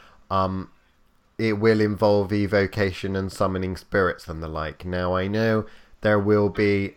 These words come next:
some people that want extra credit, okay? And for the extra credit, I'm wondering if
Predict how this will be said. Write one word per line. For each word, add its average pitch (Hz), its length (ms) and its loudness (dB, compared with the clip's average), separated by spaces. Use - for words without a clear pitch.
some 135 340 2
people 104 320 0
that 98 140 2
want 98 360 0
extra - 600 -6
credit, - 640 -2
okay? 78 440 -8
And 107 240 -2
for 127 140 2
the 131 180 2
extra - 520 -2
credit, 95 760 -2
I'm 110 240 0
wondering 117 600 2
if 107 400 -2